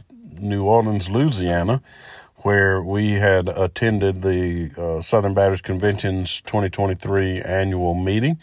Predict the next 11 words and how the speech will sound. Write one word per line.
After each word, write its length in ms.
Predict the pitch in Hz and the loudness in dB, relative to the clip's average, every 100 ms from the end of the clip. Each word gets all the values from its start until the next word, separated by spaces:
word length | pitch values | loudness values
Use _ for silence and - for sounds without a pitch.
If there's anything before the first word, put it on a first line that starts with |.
| - - - | -12 -16 -10
and 100 | - | 0
thought 180 | 98 98 | 4 4
I 40 | |
might 240 | 92 95 | 4 2
just 200 | 85 92 | 0 -4
give 280 | - 98 90 | -2 -2 -2
some 280 | - 92 87 90 | -2 -2 -2 -2
insights 720 | 101 101 95 98 95 - - - - - - - | -2 2 2 2 0 -8 -14 -18 -20 -20 -20 -4
or 180 | 101 104 | 0 2
some 220 | - 104 | 2 0
thoughts 640 | 90 104 104 - - - | 2 4 4 0 -8 -10